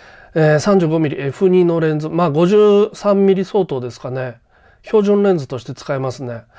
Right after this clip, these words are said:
まあ、これまたね、写りがいいんですね。で、フードがね、付属のフードはねじ込み式のがあるんですけどもね、これね、ちょっと奮発してね、あの、別売りのフード、まあ、これも純正品なんですけど、別売りのフードを購入しました。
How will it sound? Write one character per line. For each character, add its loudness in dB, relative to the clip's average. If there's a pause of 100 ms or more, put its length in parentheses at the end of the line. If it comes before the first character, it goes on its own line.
(360)
ま -4
あ、 -6
こ 0
れ -2
ま -4
た -2
ね、 2
写 2
り -4
が 0
い 0
い 2
ん 0
で -2
す -10
ね。 -2 (240)
で、 0
フ 4
ー 4
ド 4
が 2
ね、 4
付 0
属 2
の 4
フ -2
ー -2
ド 4
は 4
ね 4
じ -2
込 -6
み -2
式 -10
の 0
が 2
あ 2
る -2
ん -2
で -4
す -20
け -6
ど -6
も -6
ね、 -6
こ -8
れ -6
ね、 -2 (400)
ち -4
ょ 2
っ -4
と 2
奮 2
発 0
し -6
て 0
ね、 0 (300)
あ -2
の、 2
別 0
売 2
り 0
の 2
フ -2
ー 2
ド、 0 (200)
ま -2
あ、 -2
こ 2
れ 2
も 4
純 2
正 -2
品 -2
な 2
ん 2
で -2
す -12
け -6
ど、 -6
別 -4
売 0
り 2
の 4
フ 0
ー 2
ド 2
を -2
購 2
入 4
し -6
ま 2
し -8
た。 -6